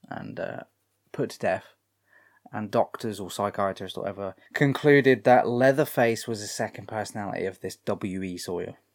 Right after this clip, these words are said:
Which, I don't know who W E Sawyer is supposed to be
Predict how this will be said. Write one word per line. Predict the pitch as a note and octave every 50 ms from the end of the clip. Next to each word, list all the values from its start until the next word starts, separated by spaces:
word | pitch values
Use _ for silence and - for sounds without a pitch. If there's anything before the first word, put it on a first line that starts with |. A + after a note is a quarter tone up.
| _ _ _ _ _ _ _ _ _ _ _ _ _
Which, | - - - - - - - - - _ _ _ _ _ _ _ _ _ -
I | - A2+ A#2
don't | B2 C3+ C#3 C3+
know | C3 A#2+
who | G#2+ A#2 A2+
W | G#2 - - A2+ G2+ A2 G2+ G2 G2+
E | G2+ F#2
Sawyer | F2+ - - A2 G#2 G2 F2+ F2+ F#2
is | F2+ -
supposed | - F#2 F2+ F#2 - - -
to | F#2+
be | F#2 F#2+ F#2 F2+ F2 -